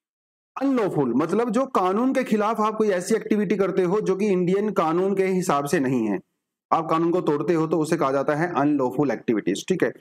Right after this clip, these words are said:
Basically इसमें क्या है, जो mainly जो terrorist activities होती हैं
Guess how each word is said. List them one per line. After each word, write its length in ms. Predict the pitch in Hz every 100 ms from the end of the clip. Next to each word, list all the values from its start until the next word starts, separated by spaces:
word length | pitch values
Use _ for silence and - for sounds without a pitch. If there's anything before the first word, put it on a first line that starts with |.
| _ -
Basically 460 | 127 180 196 254 262
इसमें 260 | 254 220 233
क्या 100 | 208
है, 120 | 202
जो 80 | 220
mainly 560 | 190 190 185 185 190 190
जो 100 | 185
terrorist 440 | 175 156 170 165
activities 440 | 170 170 160 165
होती 280 | 151 135 151
हैं 400 | 139 139 139 135